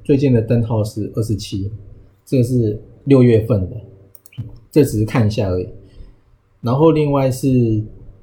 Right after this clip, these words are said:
台指期末平仓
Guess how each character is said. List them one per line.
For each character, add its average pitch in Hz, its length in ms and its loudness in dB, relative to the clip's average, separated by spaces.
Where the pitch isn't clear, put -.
台 127 380 -2
指 107 420 0
期 107 400 -2
末 123 420 2
平 107 260 -4
仓 113 360 -2